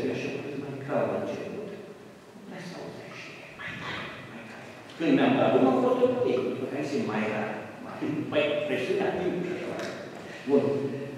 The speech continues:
Eh, la intrare, frumos așezate acele poziții de fotograf pe hărți. Dar m-am gândit la un aspect.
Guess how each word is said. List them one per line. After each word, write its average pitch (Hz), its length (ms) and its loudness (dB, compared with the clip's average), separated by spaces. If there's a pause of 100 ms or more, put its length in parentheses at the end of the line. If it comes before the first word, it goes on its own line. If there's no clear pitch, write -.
(200)
Eh, - 320 6 (1200)
la 135 80 -6 (100)
intrare, 127 380 -2 (440)
frumos 117 320 -2
așezate 113 540 -4 (520)
acele - 280 -8 (1120)
poziții 110 580 -8
de 107 100 0 (600)
fotograf - 420 -10 (240)
pe - 80 -10 (180)
hărți. - 340 -10 (760)
Dar 123 140 6 (180)
m-am 123 240 2
gândit 120 380 0 (160)
la 110 60 -2 (100)
un 110 60 2 (840)
aspect. - 320 -12